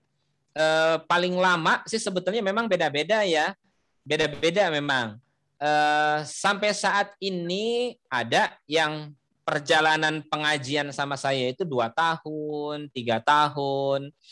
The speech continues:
ada yang empat tahun. Tapi memang nggak mau dibubarin.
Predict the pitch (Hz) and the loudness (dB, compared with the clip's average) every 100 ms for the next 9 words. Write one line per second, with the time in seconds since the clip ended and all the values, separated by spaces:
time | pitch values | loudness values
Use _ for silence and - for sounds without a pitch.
0 | - - - 120 131 143 143 139 123 127 | -20 -20 -6 0 4 4 4 0 2 2
1 | - 143 139 143 139 139 143 139 _ _ | 6 4 4 2 2 2 0 -4 _ _
2 | - - 220 202 269 240 233 220 233 226 | -8 0 4 4 4 4 4 4 0 0
3 | 233 226 247 254 247 247 247 | 2 4 2 2 0 -2 -6